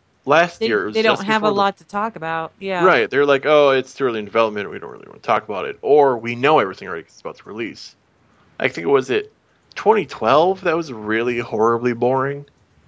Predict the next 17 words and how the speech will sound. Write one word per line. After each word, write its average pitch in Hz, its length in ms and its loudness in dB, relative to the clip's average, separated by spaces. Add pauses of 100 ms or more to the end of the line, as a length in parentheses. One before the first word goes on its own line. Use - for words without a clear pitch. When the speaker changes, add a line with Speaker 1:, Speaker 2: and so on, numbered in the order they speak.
(920)
Speaker 1:
'cause - 100 -10
they 135 80 6
didn't 123 140 -2
have 123 100 4
anything 127 240 -2
to 123 80 -8
say. 135 360 4
And 131 100 -2
then 139 260 2
last 131 400 0
year, 104 320 -6 (100)
Warlords 139 520 2
was 107 260 -10
releasing 110 440 -6
the 95 80 -8
next 104 500 -4 (100)
week. - 440 -10